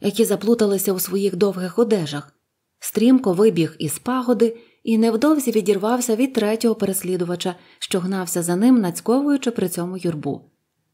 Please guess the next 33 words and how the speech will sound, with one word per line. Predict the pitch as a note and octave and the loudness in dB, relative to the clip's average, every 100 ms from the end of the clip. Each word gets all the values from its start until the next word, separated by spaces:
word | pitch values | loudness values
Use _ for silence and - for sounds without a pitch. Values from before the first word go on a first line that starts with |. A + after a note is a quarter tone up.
| - | -8
За | F3+ F#3 | -4 -2
п'ять | A3+ D#4+ F4 | 0 -2 -2
хвилин | G3 G3 G3 F3+ | -4 -2 0 0
до | E3 | -2
восьмої, | D#3 A3 C4+ A#3 G#3 G3 | 0 -2 0 -4 -4 -10
всього | G3 G#3 G3 G3+ | -6 -4 -2 -2
лише | G3 G3 F3+ | -2 -4 -4
за | F#3+ | -6
кілька | F#3+ F#3+ F3+ F#3 | -4 -6 -4 -2
митей | G3 F#3+ F3 | -2 -2 -4
до | E3+ E3+ | -2 -2
відправлення | F3 - F#3 E3 D#3 D3 | -2 -2 -2 -2 -2 -4
поїзда, | C#3+ F3+ A3 G#3+ G#3 F#3+ _ _ _ - | -6 -4 -4 -4 -8 -12 _ _ _ -4
з | |
непокритою | G3+ G3+ G#3+ - D#4+ G#3+ F3 | -2 0 -2 0 0 0 -4
головою, | E3 D#3 D#3 D3 F#3 G#3 F#3+ F#3 - | -4 -4 -4 -4 -4 -4 -6 -12 -8
босоніж | E3+ D#3 - D#3+ F#3+ F3+ E3+ - | -6 -6 -4 -4 -2 -6 -8 -8
і | |
без | E3+ E3 | -6 -6
покупок, | - C#3+ D#3+ F#3+ F#3+ G3 - _ _ - | -10 -10 -6 -6 -6 -14 -14 _ _ -12
які | F3 | -8
він | F3+ F#3 | -4 -4
розгубив | F3 - E3+ F#3 D#3+ | -6 -8 -2 -2 0
дорогою, | F3 F3 E3 E3+ E3 E3+ _ _ _ | -2 -2 -4 -6 -6 -10 _ _ _
Паспорту | - F#3+ A#3 A#3 E4+ | -10 -4 -4 0 0
прибіг | E4+ F3+ D#3+ E3+ | 2 0 -2 -2
на | F3+ | -6
вокзал. | D#3+ - - C3 - _ _ _ _ _ _ | -6 -10 -12 -12 -16 _ _ _ _ _ _
Фікс | - F#3 G#3+ A#3+ - | -2 2 2 0 -6
був | E3+ F3+ G3 | -2 -2 2
уже | C4+ A3+ | 2 2
на | G#3 A3 | 0 2
пероні. | C4 A#3+ G3 G3 F#3 | 2 2 0 -4 -8